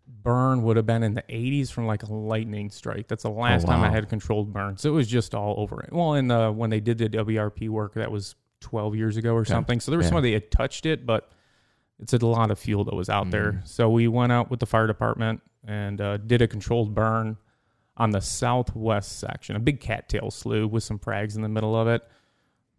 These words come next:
Speaker 1: A little bit hotter and more intense than what everybody had planned on. And we had a we did have a bailout plan,
Speaker 2: <laughs>
Speaker 1: right?
Speaker 2: Yeah.
Speaker 1: Of, it's, it's all ditched in, so it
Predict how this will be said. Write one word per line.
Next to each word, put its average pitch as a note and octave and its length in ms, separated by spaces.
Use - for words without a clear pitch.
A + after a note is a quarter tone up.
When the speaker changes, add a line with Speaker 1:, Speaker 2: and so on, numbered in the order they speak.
Speaker 1:
A - 20
little E3 160
bit D3+ 280
hotter C3 340
and A#2+ 100
more B2+ 200
intense B2+ 320
than A#2 80
what A2 120
everybody D#3+ 340
had D#3+ 100
planned E3+ 240
on. F3+ 120
And A3 160
we C#4 80
had A#3+ 120
a B2+ 300
we - 80
did B3+ 140
have F#3+ 140
a C#3 60
bailout A#2+ 480
plan, A2 240
Speaker 2:
<laughs> A2+ 120
Speaker 1:
right? B2+ 320
Speaker 2:
Yeah. A#2 60
Speaker 1:
Of, A2+ 540
it's, C3+ 260
it's B2+ 200
all D3+ 160
ditched G#2+ 420
in, F2+ 300
so C3 180
it - 120